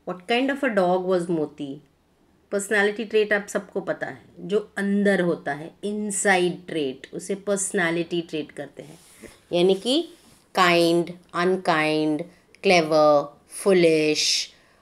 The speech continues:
हार्ड वर्किंग, अक-, और क्या हमने किया था? लेजी। You remember all these personality traits we had discussed, we had learnt, and then we had also identified the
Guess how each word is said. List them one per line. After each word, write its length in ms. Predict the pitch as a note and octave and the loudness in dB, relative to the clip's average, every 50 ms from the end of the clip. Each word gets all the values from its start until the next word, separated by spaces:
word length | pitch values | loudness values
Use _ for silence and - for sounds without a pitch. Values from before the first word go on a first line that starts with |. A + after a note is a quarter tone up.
| _ _ | _ _
हार्ड 400 | - - G#3 G#3+ G#3+ G#3+ G#3 G3+ | 2 6 6 8 8 6 6 6
वर्किंग, 880 | F#3 F3+ E3+ E3 D#3 - - - E3 D#3+ D#3 D#3 D#3 D#3 D#3 D#3 D#3 D#3+ - - _ _ _ _ _ _ _ _ | 6 6 6 6 4 0 -2 -2 0 0 2 2 2 0 0 -2 -2 -4 -10 -18 _ _ _ _ _ _ _ _
अक-, 800 | - - - - E3+ E3 D#3+ D#3 D3+ D3+ D3+ D3+ D3+ D3 - - - | -16 -10 -4 -2 0 2 2 2 2 2 2 2 0 -2 -4 -4 -2
और 160 | E3 F3+ F#3 | 0 0 0
क्या 300 | F#3 F#3 A3+ G#3+ A3 A3+ | 0 2 4 4 4 4
हमने 340 | A#3 A3 A3+ A3 A3 A3 A3 | 2 0 -2 0 0 0 0
किया 260 | G#3+ - - G#3+ G#3+ | -2 0 0 0 0
था? 180 | G#3 - A#3 A#3 | 2 0 0 0
लेजी। 1000 | A3+ G3+ F#3+ G3 G3 G3 G3 G3 F#3 F3 E3+ F3+ E3+ E3+ E3 D#3+ D#3+ D#3+ D#3+ D#3+ - _ _ _ _ _ _ _ _ - | 2 4 4 6 6 8 6 6 4 4 0 -2 -2 -2 -2 -4 -4 -6 -8 -12 -14 _ _ _ _ _ _ _ _ -2
You 100 | F#3+ G3 | 0 0
remember 360 | G3+ A3 G#3 A3 B3 C#4+ F4 G#4+ G4 | 2 2 2 2 4 4 4 4 4
all 280 | - A3 G#3 G#3 A3 | 4 6 6 6 6
these 220 | G#3 A3 A3 A3+ A3 - | 4 0 -2 -4 0 2
personality 600 | A3 G3+ G3+ - A3 G3 F#3 F#3 F#3 F#3 F#3 G#3 G3+ | 2 2 2 2 2 2 4 4 2 0 -2 -6 -6
traits 360 | G3 - G3+ G3+ G3 G3 - | 0 2 2 2 2 0 -2
we 120 | F#3+ F#3+ | -2 0
had 260 | F#3+ G3 F#3 F#3 F3 E3 | 2 2 2 2 2 0
discussed, 600 | F3+ F3 F3+ - - - F3+ F3 F3 F3 F3 - | 0 0 0 -8 -2 0 2 2 2 0 -2 -4
we 120 | F3 E3 | -2 0
had 220 | D#3+ D#3+ D3+ D3 D3+ | 0 0 -2 -2 0
learnt, 460 | E3 F3 F3+ F#3+ G3 G3+ G3+ G#3 G3+ | 4 4 6 6 4 4 2 2 2
and 180 | G3 F#3+ F#3+ G3 | 2 2 4 2
then 140 | G3+ G3+ | 2 2
we 100 | G3 G#3 G#3 G3+ | 4 4 4 6
had 40 | |
also 680 | G#3 G3+ G3+ G#3 G3+ - - C4 C#4 D#4 F#4+ F#4+ - - - _ _ _ _ _ _ _ _ _ _ - G3+ G3+ | 6 6 6 4 2 2 4 6 6 6 4 2 -2 -12 -20 _ _ _ _ _ _ _ _ _ _ 0 2 2
identified 720 | G3 F#3+ G3 F#3+ G3 F#3+ F#3+ A3 G#3+ - A3+ A3 G#3+ G3+ | 4 4 4 4 4 2 0 0 2 4 4 4 4 4
the 80 | G#3 A3 | 0 -2